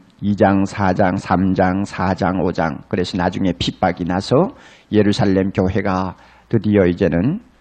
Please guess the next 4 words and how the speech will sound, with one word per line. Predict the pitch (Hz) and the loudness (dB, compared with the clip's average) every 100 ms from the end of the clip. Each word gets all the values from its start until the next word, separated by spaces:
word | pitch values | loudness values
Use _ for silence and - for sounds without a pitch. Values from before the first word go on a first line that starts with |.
| _ _ _ _ _ _ _ _ _ _ | _ _ _ _ _ _ _ _ _ _
실현을 | - - 127 127 123 107 | -12 -2 4 6 6 4
당하는 | 104 98 98 101 | 2 0 0 0
그때까지 | - 98 95 - 87 90 92 | -2 -4 -4 0 -2 0 0
약 | 101 | 0